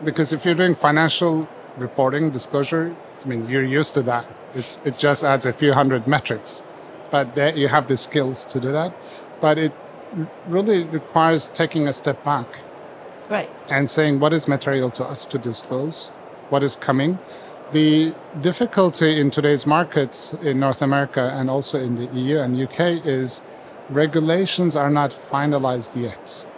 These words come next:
Speaker 1: There's some, and there are more coming. So unlike financial systems where we have gap as a framework,
Speaker 2: Yeah.
Speaker 1: we do not have that yet for E S G. There are initiatives to do that, and we're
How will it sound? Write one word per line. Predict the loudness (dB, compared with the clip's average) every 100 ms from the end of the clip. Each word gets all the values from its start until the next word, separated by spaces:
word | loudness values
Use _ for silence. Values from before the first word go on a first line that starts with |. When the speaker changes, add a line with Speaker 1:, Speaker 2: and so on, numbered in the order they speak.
| -18 -18 -18 -12 -2
Speaker 1:
There's | -2 0
some, | 0 2 4 2 -2 -4
and | -2
there | 0
are | 0
more | 0 -2
coming. | -2 -2 -2 -6 -14 -18 -20 -18 -18 -18 -18 -18 -18 -18 -8
So | -2 2
unlike | 4 4 4
financial | 4 2 2 0
systems | -2 -4 -4 -4 -2
where | -2
we | 0 0
have | 2 2 0 0
gap | 0 0 -6 -18 -18 -18 -20 -18 -12
as | -8 -6
a | -4
framework, | 2 4 4 0 -6 -10
Speaker 2:
Yeah. | -4 -4 -6 -14 -2
Speaker 1:
we | 0
do | 4
not | 6 6
have | 4 2 4
that | 0 0
yet | -2 -2
for | -2 -2
E | 0
S | -2
G. | 0
There | 2 2
are | 2
initiatives | 2 2 2 -4 -6 -6
to | -6 -4
do | -2
that, | -2 -4 -6 -14 -18 -18 -18 -12 0
and | 4
we're | 4